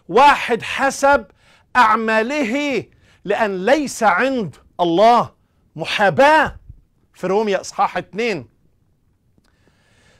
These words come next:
ثم هل هذا هو أسلوب إنساني، هو أن تكفر وأن تلعن؟ أوليس أفضل أن تتكلم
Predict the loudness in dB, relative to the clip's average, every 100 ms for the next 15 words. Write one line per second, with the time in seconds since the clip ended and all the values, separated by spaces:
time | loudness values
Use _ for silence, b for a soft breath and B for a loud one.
0 | _ -8 -6 -4 -2 2 2 0 -4 -2
1 | 2 2 2 0 -2 -4 _ _ _ _
2 | _ _ _ _ 2 2 2 -4 -8 -6
3 | -4 -2 0 0 -4 -8 -8 -6 -6 -8
4 | -4 0 0 -2 -4 -10 _ _ _ _
5 | _ _ 2 2 0 -6 -8 -8 -8 -6
6 | -8 -8 -2 -2 -2 -8 _ _ _ _
7 | -6 -4 -4 -10 _ -2 -2 -2 -6 -8
8 | -12 _ _ _ _ b b b b -4
9 | 0 2 0 0 -4 0 0 0 -6 -2
10 | 0 0 -4 -12 _ _ _ _ _ _
11 | -6 -6 -4 -4 -2 -4 -4 -4 -2 -2
12 | -2 -4